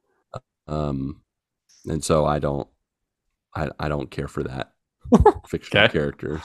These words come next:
Speaker 1: So
Speaker 2: Okay. Well,
Speaker 1: I think
Speaker 2: he's
Speaker 1: that
Speaker 2: asking for the,
Speaker 1: the
Speaker 2: you
Speaker 1: one that
Speaker 2: know,
Speaker 1: I like.
Speaker 2: the one you, one you like. Yeah, yeah.
Speaker 1: Um, I feel like, uh, I feel like I watched a movie recently where there was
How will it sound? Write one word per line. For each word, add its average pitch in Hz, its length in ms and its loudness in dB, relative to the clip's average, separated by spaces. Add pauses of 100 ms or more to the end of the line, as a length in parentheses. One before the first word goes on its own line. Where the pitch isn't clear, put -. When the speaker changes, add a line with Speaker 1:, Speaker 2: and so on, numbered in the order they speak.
Speaker 1:
So 73 240 0 (100)
Speaker 2:
Okay. 208 400 10
Well, 220 240 8
Speaker 1:
I - 40 10
think - 40 12
Speaker 2:
he's 226 140 12
Speaker 1:
that 190 160 12
Speaker 2:
asking 196 300 10
for 180 500 12 (260)
the, 139 400 12 (340)
Speaker 1:
the 107 140 8
Speaker 2:
you 135 100 12
Speaker 1:
one 131 100 12
that 117 260 10
Speaker 2:
know, 85 220 6
Speaker 1:
I 92 120 10
like. 135 40 10
Speaker 2:
the 151 60 12
one 160 280 12
you, 160 180 10
one 156 240 10
you 131 180 8
like. 117 280 8
Yeah, 107 180 4
yeah. 101 260 0 (960)
Speaker 1:
Um, 104 580 6
I 101 120 4
feel 143 340 6
like, 95 460 6 (720)
uh, 113 400 4
I - 20 -6
feel 113 240 6
like 120 220 6
I 92 60 8
watched 92 420 4
a 95 40 2
movie 98 440 4
recently 78 640 0
where 78 680 0 (800)
there 82 220 2
was 85 280 2